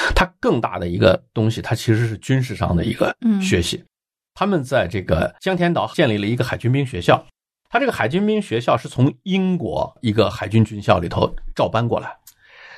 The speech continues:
Speaker 1: 他照搬到什么程度？
Speaker 2: 嗯。
Speaker 1: 他连建这个校舍用的砖都是从英国运来的。
Speaker 2: 嗯。
Speaker 1: 这我们就觉得太教条了，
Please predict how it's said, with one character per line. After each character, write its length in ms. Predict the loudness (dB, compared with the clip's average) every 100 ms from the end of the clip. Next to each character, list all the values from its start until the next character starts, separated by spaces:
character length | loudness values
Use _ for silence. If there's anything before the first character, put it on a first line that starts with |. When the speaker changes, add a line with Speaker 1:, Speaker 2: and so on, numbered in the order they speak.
| -4
Speaker 1:
他 120 | -4
照 200 | 0 0
搬 220 | 0 -2
到 100 | 0
什 200 | 0 0
么 80 | -2
程 280 | -2 -2 6
度？ 240 | 6 6 -4 0
Speaker 2:
嗯。 340 | 0 0 -4 -8 -4
Speaker 1:
他 200 | 2 2
连 300 | 4 0 -2 -4
建 320 | 0 0 2
这 100 | 0
个 320 | 0 -2 -4 _
校 380 | -8 -2 0 0
舍 240 | 0 -2
用 260 | 0 -2 0
的 80 | -2 -4
砖 340 | 2 2 2 -6 _
都 140 | 2
是 140 | 2 0
从 280 | -2 0 0 -6 -6
英 240 | -2 0
国 180 | -2 -2
运 160 | 2
来 140 | 2 2
的。 80 | -2
Speaker 2:
嗯。 420 | -2 0 -2 -6
Speaker 1:
这 100 | 2
我 80 | 2
们 100 | 2
就 80 | -2
觉 140 | 0
得 80 | 0
太 240 | 0 -4 -2
教 240 | 0 0
条 240 | -2 -2
了， 100 | -2